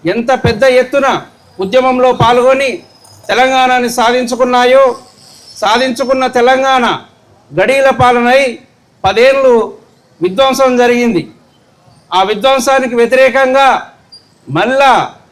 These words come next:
అందరూ కూడబలుక్కొని ఆ ప్రభుత్వాన్ని దించేసి కాంగ్రెస్ని అధికారంలో తీసుకురావడం జరిగింది.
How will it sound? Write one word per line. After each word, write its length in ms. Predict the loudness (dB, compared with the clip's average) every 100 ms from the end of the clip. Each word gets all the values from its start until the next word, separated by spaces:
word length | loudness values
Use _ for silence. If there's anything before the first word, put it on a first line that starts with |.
| -8
అందరూ 300 | -2 0 0
కూడబలుక్కొని 1000 | 2 2 2 0 0 0 2 2 -2 -6 -16 _ _ -6
ఆ 100 | -4
ప్రభుత్వాన్ని 640 | 0 0 -2 0 0 0 -2
దించేసి 720 | -4 0 0 0 -2 -2 -6 -12 _ _ _ _ 0
కాంగ్రెస్ని 580 | 0 2 2 0 -2 -2
అధికారంలో 560 | -2 0 0 2 0
తీసుకురావడం 600 | 0 -2 0 2 2 2
జరిగింది. 480 | 2 2 0 -2 -4